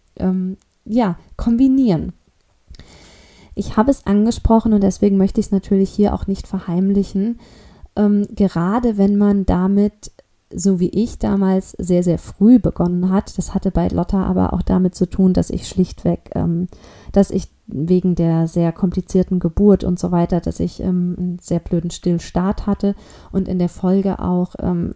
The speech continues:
einfach ein Milchproblem hatte, wenig Milch hatte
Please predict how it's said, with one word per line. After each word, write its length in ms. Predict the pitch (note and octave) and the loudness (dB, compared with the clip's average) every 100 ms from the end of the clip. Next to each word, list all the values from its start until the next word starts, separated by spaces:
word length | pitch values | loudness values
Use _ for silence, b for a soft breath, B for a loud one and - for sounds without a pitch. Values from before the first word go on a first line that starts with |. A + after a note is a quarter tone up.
| - | -4
einfach 260 | F3 F#3+ | -2 -2
ein 220 | - F#3+ F3 | -2 -2 4
Milchproblem 1080 | F3+ F#3 - - - - - F3 F3 F3+ | 6 4 2 -10 -6 -4 2 4 6 4
hatte, 360 | E3 E3 F#3 F3 | 0 0 0 0
wenig 460 | E3 F3+ G3 F#3+ - | 0 4 4 4 0
Milch 320 | F3 E3+ - | -2 -2 -2
hatte 300 | E3+ - G3+ | -4 -2 -2